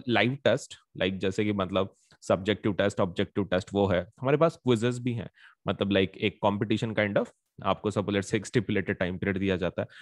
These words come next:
उसमें आपको अगर टॉप लेवल पे अगर हो तो एक रैंकिंग के जैसा आपको एक क्विज type of, game type of suppose let's say भी ऑफर किया जाता है।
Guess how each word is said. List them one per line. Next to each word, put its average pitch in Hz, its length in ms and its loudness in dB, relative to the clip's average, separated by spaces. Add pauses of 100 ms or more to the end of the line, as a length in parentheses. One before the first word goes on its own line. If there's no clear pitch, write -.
(160)
उसमें 117 260 -2
आपको 110 260 0
अगर 107 240 2
टॉप 95 440 0
लेवल 104 200 2
पे 104 120 -2
अगर 98 220 0
हो 113 200 -2
तो 113 120 -2
एक 107 160 0
रैंकिंग 104 420 -2
के 143 80 -2
जैसा 110 280 -2
आपको 113 300 -2
एक 110 180 0
क्विज 156 280 6 (200)
type 104 200 0
of, 110 160 -2
game 110 280 2
type 98 240 -2
of 104 80 0
suppose 98 300 -4
let's 95 180 -2
say 107 80 -2
भी 101 100 2
ऑफर 95 240 2
किया 92 200 0
जाता 87 240 -2
है। 143 60 -4